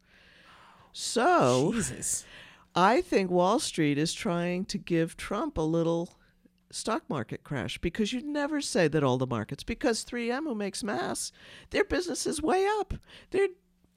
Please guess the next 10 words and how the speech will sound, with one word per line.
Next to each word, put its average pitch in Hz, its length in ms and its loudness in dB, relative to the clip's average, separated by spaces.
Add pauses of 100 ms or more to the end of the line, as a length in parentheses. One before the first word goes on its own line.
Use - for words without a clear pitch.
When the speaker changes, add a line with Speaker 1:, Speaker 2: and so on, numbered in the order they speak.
(160)
Speaker 1:
producing 349 360 6
three 214 240 0
Speaker 2:
Yeah. 185 140 4
Speaker 1:
millions. 269 280 0 (300)
But 214 160 2
they 240 200 6
said 226 260 2
across 208 460 2
the 196 120 -2
board 196 540 2